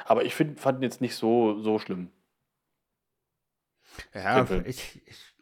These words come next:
Speaker 2: ja, ich weiß nicht. Also ich, ich fand, den konnte man sehen. Ich wär ja wahrscheinlich auch nicht ins Kino gegangen,
Speaker 1: Nein.
Speaker 2: aber ich bin halt auch nicht in diesem Thema so drinne, ne? Aber,
Speaker 1: Mhm.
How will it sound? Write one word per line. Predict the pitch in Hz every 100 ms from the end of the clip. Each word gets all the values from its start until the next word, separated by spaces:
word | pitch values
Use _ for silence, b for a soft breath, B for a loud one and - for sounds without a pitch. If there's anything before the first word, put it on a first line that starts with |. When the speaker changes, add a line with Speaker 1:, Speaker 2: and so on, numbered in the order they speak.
| _ -
Speaker 2:
ja, | 78 98 107
ich | - -
weiß | 87 90
nicht. | 101 98
Also | 120 143
ich, | 127 127 -
ich | -
fand, | 165 160 147
den | 139
konnte | 127 147
man | 127 131
sehen. | 113 143 170
Ich | 127 -
wär | 127
ja | 123
wahrscheinlich | 120 113 123 117
auch | 92
nicht | 127 123 131
ins | 117 -
Kino | - 139 127
gegangen, | 120 113 113 131
Speaker 1:
Nein. | 123
Speaker 2:
aber | 170 175 110
ich | 104 -
bin | 127 123
halt | 123 123
auch | 127
nicht | 123 117
in | 98 120
diesem | 117 113 110 104 -
Thema | - 131 139 110
so | 101
drinne, | 92 95 92 87
ne? | 90 117 101
Aber, | 98 98 98
Speaker 1:
Mhm. | 101 98